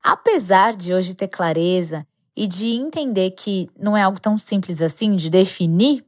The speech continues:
né? Eu descobri algo muito importante sobre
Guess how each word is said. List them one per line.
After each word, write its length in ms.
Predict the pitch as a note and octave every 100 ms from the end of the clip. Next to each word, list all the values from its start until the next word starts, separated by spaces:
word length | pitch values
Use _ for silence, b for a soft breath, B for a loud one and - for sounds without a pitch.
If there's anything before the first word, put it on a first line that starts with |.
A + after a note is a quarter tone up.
| -
né? 280 | F#3+ B3+ D#4+ _ _ _ -
Eu 120 | B3
descobri 640 | - - B3+ B3+ C#4 D4 -
algo 240 | C4+ C#4 D#4
muito 480 | D#4 D#4 E4+ G#4+
importante 920 | G#4+ E4+ C#4+ - G#3 A3+ A3+ - - - _ _ -
sobre 680 | - - B3+ C4 B3+ C#4